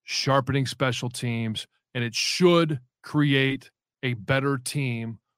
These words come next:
on a s-, game in, game out basis for seventeen weeks. They can hit the ground running, hopefully against Kansas City, in Kansas City,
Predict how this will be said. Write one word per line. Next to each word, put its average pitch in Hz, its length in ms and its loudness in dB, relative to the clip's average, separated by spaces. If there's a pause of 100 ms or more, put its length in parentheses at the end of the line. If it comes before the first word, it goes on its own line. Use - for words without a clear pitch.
(140)
on 120 140 0
a 110 100 -2
s-, - 300 -8
game 165 280 2
in, 170 180 2
game 160 240 2
out 156 200 2
basis 135 460 -4
for - 160 -14
seventeen 170 800 2
weeks. 185 280 2
They 131 100 -6
can 120 120 -6
hit 156 140 0
the 147 80 -6
ground 160 380 4
running, 165 240 4
hopefully 156 380 0
against 160 260 0
Kansas 165 400 0
City, 175 340 2 (200)
in 156 200 2
Kansas 170 400 0
City, 165 380 2